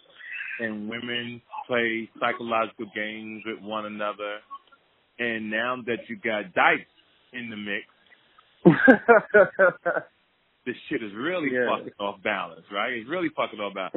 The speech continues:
Speaker 2: <laughs>
Speaker 1: So everybody
Speaker 2: Yeah.
Speaker 1: take a real player to view the whole field. Let me explain to you what I mean.
Speaker 2: Mm-hmm.
Speaker 1: See, when a man has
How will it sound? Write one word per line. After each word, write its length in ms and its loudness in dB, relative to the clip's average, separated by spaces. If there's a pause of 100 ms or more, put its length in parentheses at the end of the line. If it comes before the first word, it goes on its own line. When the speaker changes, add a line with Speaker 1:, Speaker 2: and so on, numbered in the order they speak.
(200)
Speaker 2:
<laughs> 140 -4
Speaker 1:
So 60 0
everybody 480 4
Speaker 2:
Yeah. 60 0
Speaker 1:
take 120 -8
a 40 -8
real 340 -4 (180)
player 420 0 (1900)
to 80 -4
view 300 -8
the 100 -4
whole 320 -6 (180)
field. 320 0
Let 80 -2
me 60 -2
explain 240 -4
to 40 -12
you 60 -2
what 80 -2
I 60 0
mean. 300 -8 (960)
Speaker 2:
Mm-hmm. 360 -2
Speaker 1:
See, 380 4 (380)
when 200 4
a 80 4
man 760 2 (600)
has 200 -4